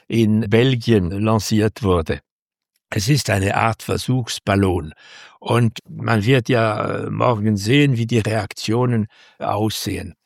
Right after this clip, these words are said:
Aber Europa ist eh und je gespalten. Europa hat langsam reagiert in der Sache der Subprime. Zweitausendacht, ähm, hat etwas schneller reagiert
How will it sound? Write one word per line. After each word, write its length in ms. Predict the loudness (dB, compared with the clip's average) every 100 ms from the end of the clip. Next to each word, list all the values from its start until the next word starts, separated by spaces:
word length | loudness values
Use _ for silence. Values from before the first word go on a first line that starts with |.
| _ _
Aber 320 | 0 0 2 2
Europa 560 | 2 2 0 0 0
ist 260 | 0 0 -4
eh 220 | -2 0
und 180 | 0 0
je 300 | 4 4 2 _ _ _
gespalten. 840 | -6 -6 -4 -2 -2 -2 0 0 0 _ -6
Europa 640 | 0 2 4 2 0 -2 0
hat 220 | 0 -2 -6
langsam 840 | -4 -2 2 4 4 4 2 2
reagiert 760 | 2 2 2 2 0 -2 -6 -20 _ _ -14
in 580 | -12 -8 -4 -2 0 0
der 160 | 0
Sache 400 | 0 -2 -2 -6
der 240 | -4 -6 -6
Subprime. 840 | -6 -6 -8 -6 0 2 4 2 _ _ 0
Zweitausendacht, 1300 | 0 2 2 2 0 -2 -4 -2 -2 -2 -8 -4
ähm, 480 | -2 -2 -4 -8 -10
hat 300 | 0 0 2
etwas 320 | 0 0 -2
schneller 360 | 0 0 0 0
reagiert 580 | 0 0 2 0 0